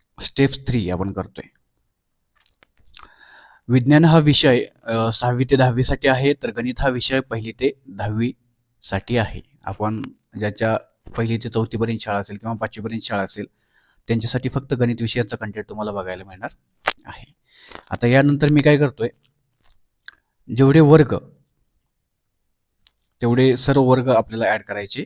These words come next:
आहेत. तो वर्ग तयार करणे या टॅबवरती टच करायचा आहे. यानंतर तुम्हाला इथे हा ऑप्शन येईल की तुम्ही शाळेच्या वतीने खान अकॅडमी वापरणारे शिक्षक आहात का? तर इथे हा दुसरा पर्याय अजिबात निवडू नका.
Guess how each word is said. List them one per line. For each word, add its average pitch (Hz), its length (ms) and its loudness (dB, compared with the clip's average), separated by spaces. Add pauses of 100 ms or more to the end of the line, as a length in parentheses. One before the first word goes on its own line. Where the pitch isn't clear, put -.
(120)
आहेत. 95 220 -14 (120)
तो 107 60 -8
वर्ग 117 260 -2
तयार 117 120 -2
करणे 123 200 -6
या 123 60 -2
टॅबवरती 107 380 -6
टच - 240 -10
करायचा 101 340 -8
आहे. 117 120 -8 (1300)
यानंतर 143 340 4
तुम्हाला 139 280 2
इथे 135 220 2
हा 127 160 -2
ऑप्शन 131 340 -2
येईल - 160 -2 (300)
की 120 300 -4 (140)
तुम्ही 120 320 -2
शाळेच्या 110 460 -4
वतीने 120 360 -4
खान 117 200 -10
अकॅडमी 117 420 -8
वापरणारे 113 360 -10
शिक्षक - 300 -20
आहात 110 260 -10 (120)
का? 110 160 -8 (800)
तर 117 60 -6
इथे 139 680 0 (600)
हा 143 120 -8
दुसरा 139 300 -2
पर्याय 151 240 2
अजिबात 139 360 0
निवडू 107 220 -14
नका. - 240 -20